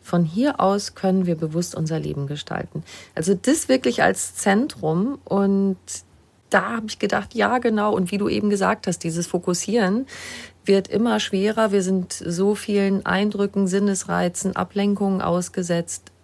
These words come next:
die durch das Digitale natürlich noch total verstärkt sind. Und dieses im Moment zu sein, ich sage immer, das ist das, ähm, was wir den Kindern abgewöhnen auf, <laughs> auf dem Weg zum Erwachsenwerden.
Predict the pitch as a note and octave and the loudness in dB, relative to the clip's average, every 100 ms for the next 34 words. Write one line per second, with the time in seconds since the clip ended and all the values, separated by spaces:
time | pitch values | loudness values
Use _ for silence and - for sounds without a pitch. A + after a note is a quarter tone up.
0 | _ - - F3 F3 F3 F3 F#3 F#3 F3 | _ -14 -6 -4 -2 -2 -2 -2 -2 -4
1 | F3 - F3 F3+ - - F#3 G3 F#3 F3 | -6 -8 -6 -6 -4 0 2 2 2 0
2 | F3+ F3 E3+ F3 - E3+ - E3 E3 D#3+ | -2 -4 -2 -4 -4 -6 -4 -2 -2 -4
3 | E3 - E3 E3+ - - E3+ A#3 - - | -8 -4 -4 -4 -8 -6 -4 -4 -8 -16
4 | - - - - - A3 A3 G3 G3 - | -12 -12 -12 -16 -2 4 6 4 2 0
5 | G3 G3 G3+ F#3 - - _ _ - A#3+ | 0 4 4 2 -4 -10 _ _ 0 4
6 | B3+ D#4+ F4 - - G3+ F#3 F3 G#3+ - | 6 4 0 -6 0 4 4 4 2 0
7 | E3 E3 D#3+ E3+ A#3+ - - - - F3+ | -2 -2 -2 0 -2 -6 -20 -20 -10 0
8 | F#3+ F#3+ G3+ F3+ F3+ F#3 F#3 F#3 F3+ - | 2 2 2 2 0 -2 0 0 -2 -4
9 | E3+ E3 E3+ E3 E3 E3+ - - - - | 0 2 2 2 -2 -6 -14 -20 -20 -20
10 | - - F#3 F3 F3+ E3 - A3 G3+ F3+ | -14 0 2 4 2 4 4 4 4 2
11 | - F#3+ E3 D#3+ E3 E3 E3+ - - F#3+ | 2 0 2 2 4 2 0 -2 0 0
12 | - - G#3+ F3+ G3+ A#3 - G3 F3+ F3+ | 0 2 4 6 4 4 4 4 6 6
13 | E3 E3+ - G#3+ F3+ D#3 D#3 D#3+ B3+ | 6 4 2 2 4 4 4 4 2